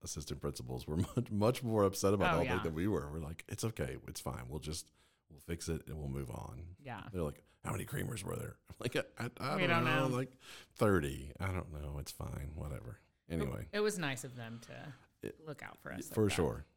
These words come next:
Speaker 1: For sure. Yeah.
Speaker 2: And then we've also finished the year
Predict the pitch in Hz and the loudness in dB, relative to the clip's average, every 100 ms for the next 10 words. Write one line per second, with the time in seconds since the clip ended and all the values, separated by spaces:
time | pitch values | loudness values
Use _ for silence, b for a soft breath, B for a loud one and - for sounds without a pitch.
0 | _ 76 73 62 50 82 - 71 55 80 | _ -2 0 -2 -4 -12 -6 -4 -4 -6
1 | - _ b b b b b b b b | -16 _ b b b b b b b b
2 | _ 185 185 185 165 165 - 196 190 185 | _ -2 -2 0 -2 -2 0 2 4 2
3 | 180 165 160 - 160 147 143 151 151 | -2 -4 -4 -4 -4 -4 -2 -2 -4